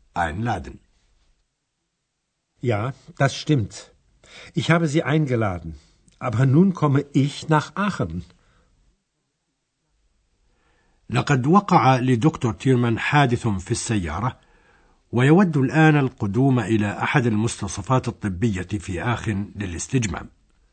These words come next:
Speaker 1: نستمع الآن في درس اليوم إلى حوار يدور بين أندرياس ودكتور تيرمان في أحد المستوصفات الطبية، حيث يقوم أندرياس بزيارته.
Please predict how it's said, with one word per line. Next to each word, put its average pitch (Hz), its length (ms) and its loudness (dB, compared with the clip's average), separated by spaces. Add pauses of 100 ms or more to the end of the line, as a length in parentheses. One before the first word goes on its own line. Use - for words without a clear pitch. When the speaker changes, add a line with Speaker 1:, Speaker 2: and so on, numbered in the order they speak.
(800)
Speaker 1:
نستمع 170 500 2
الآن 120 480 0
في 76 280 -10
درس 117 300 -4
اليوم 120 460 -2 (640)
إلى 127 280 2
حوار 147 480 4
يدور 147 720 4
بين 107 300 0
أندرياس 123 800 -2
ودكتور 92 580 -6
تيرمان 120 520 -4
في - 400 -10
أحد 131 320 -2
المستوصفات 107 960 -4
الطبية، 92 640 -6 (640)
حيث 131 400 2
يقوم 156 720 2 (100)
أندرياس 107 560 -2
بزيارته. 117 680 -4